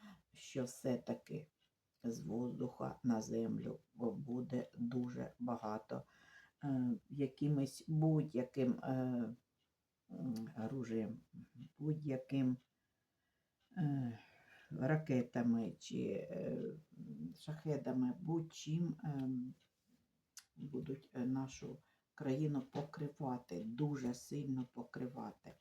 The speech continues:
І це я дивлюся до кінця листопада. Карта помірність. Буде дуже довготривалі тривоги, дуже-дуже довготривалі, отакі безкінечні, безперервні.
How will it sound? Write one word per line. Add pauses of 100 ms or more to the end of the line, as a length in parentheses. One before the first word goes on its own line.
(640)
І
це
я
дивлюся
до
кінця
листопада. (1400)
Карта
помірність. (400)
Буде
дуже
довготривалі
тривоги, (160)
дуже-дуже
довготривалі, (420)
отакі
безкінечні,
безперервні.